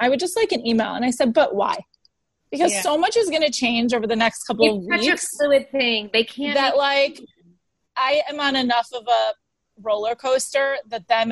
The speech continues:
Speaker 1: adding to my roller coaster is just not good.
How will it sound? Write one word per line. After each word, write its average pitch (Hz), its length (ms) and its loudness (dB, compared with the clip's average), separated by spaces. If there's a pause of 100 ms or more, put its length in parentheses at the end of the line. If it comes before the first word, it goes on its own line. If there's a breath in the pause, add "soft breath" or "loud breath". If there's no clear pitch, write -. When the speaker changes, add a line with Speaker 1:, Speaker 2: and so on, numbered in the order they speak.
Speaker 1:
adding 220 420 -2 (120)
to 262 60 -4
my 247 180 2
roller 254 280 0
coaster 254 680 -2
is 226 220 -2
just 208 260 -6
not 214 260 -2 (100)
good. 254 520 0